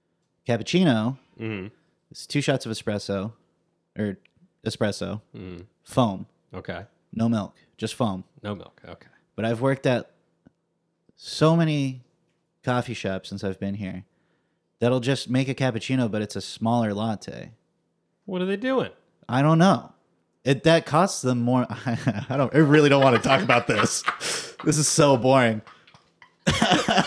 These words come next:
Speaker 2: Hey, I'm learning something new. I now know the
Speaker 1: Uh,
Speaker 2: difference between a
Speaker 1: <laughs>
Speaker 2: latte and a cappuccino.
Speaker 1: Thank you. Uh,
Speaker 2: Thank you.
Speaker 1: uh,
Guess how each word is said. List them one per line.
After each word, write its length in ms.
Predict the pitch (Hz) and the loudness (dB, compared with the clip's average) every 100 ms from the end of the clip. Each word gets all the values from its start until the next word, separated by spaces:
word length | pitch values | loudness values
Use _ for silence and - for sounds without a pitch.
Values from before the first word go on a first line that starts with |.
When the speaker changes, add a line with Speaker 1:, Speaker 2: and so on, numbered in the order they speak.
| - 170 | 0 0
Speaker 2:
Hey, 120 | 254 | 2
I'm 220 | 220 175 320 | 4 4 4
learning 240 | 392 165 | 4 4
something 260 | 165 139 123 | 2 2 0
new. 180 | 127 190 | 0 4
I 100 | 151 | 4
now 160 | 143 156 | 6 6
know 40 | 127 | 6
the 40 | 120 | 6
Speaker 1:
Uh, 40 | |
Speaker 2:
difference 320 | 117 - 170 - | 4 2 -2 -4
between 260 | 156 151 | -2 0
a 120 | 151 151 | 4 4
Speaker 1:
<laughs> 540 | - 143 170 147 185 | 2 2 2 2 4
Speaker 2:
latte 340 | 135 160 160 147 | 4 4 4 2
and 80 | 147 | 0
a 20 | |
cappuccino. 720 | 160 147 147 - 302 107 92 | -2 -4 -6 -10 -12 -14 -6
Speaker 1:
Thank 220 | 127 120 - | -2 -2 -4
you. 180 | - - - | -18 -12 0
Uh, 420 | 113 113 110 101 - _ _ _ _ - | 4 4 2 -2 -8 _ _ _ _ -12
Speaker 2:
Thank 200 | 110 - | -10 -6
you. 180 | - - _ - | -6 -8 _ 0
Speaker 1:
uh, 480 | 123 127 120 107 | 4 6 4 2